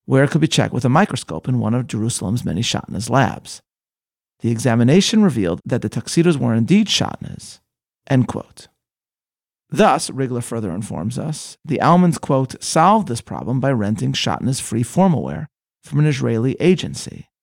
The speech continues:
and having it flown to Stockholm for the ceremony," end quote.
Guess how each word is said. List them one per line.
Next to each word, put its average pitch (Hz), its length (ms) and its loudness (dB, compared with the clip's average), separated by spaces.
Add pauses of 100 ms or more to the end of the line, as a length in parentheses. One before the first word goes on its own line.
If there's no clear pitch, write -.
(160)
and 107 120 -2
having 113 240 2
it 113 80 -2
flown 147 300 2
to - 80 0
Stockholm - 580 -4 (240)
for - 240 -6
the - 80 -6
ceremony," 73 560 -2
end - 200 -4
quote. - 380 -10